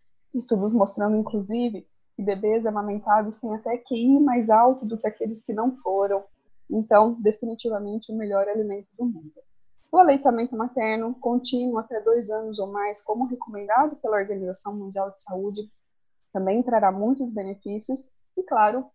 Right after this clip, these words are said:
a introdução alimentar, que é o tema nosso de hoje. É importante falar que a introdução alimentar, ela não termina aos doze meses. Muitas pessoas têm a ideia de que a introdução alimentar vai somente até esse período,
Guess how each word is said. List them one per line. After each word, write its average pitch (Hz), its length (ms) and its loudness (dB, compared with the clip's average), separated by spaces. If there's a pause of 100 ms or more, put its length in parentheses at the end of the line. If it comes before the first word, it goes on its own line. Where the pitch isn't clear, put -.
a 214 80 -6
introdução 214 400 -10
alimentar, 208 560 -4 (140)
que 226 80 -4
é 202 40 2
o 208 60 -4
tema 202 320 -6
nosso 202 400 -6
de 247 160 -2
hoje. - 300 -10 (1040)
É 403 60 -2
importante 262 520 0
falar 208 300 6
que 254 80 -2
a 240 40 0
introdução 226 400 -4
alimentar, 202 600 -4 (160)
ela 233 180 2
não 254 240 0
termina 269 640 2
aos 247 440 2
doze 247 420 8
meses. 220 600 4 (220)
Muitas 294 300 2
pessoas 262 340 4
têm 269 200 2
a - 20 6
ideia 233 280 6
de 220 120 -8
que - 80 0
a 240 40 4
introdução 254 340 0
alimentar 247 460 0
vai 277 180 2
somente 285 420 0
até 277 260 0
esse 269 160 -8
período, 190 480 0